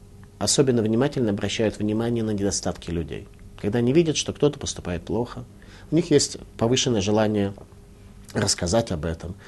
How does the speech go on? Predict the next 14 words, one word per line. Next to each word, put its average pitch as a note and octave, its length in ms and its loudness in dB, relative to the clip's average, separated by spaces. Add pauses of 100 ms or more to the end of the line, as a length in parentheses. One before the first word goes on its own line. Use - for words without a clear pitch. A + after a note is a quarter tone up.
(160)
сконцентрироваться A2+ 920 0
об F2 100 -2
этом. F2+ 260 -4
А G#2 60 2
если B2 300 2
зло B2+ 260 4
было B2+ 220 4
сделано A#2 440 2
им, C#3 320 2
то G2 400 0 (260)
начать A#2 400 2
мстить B2+ 560 0 (880)
или, A#2+ 420 8
э, G#2 400 0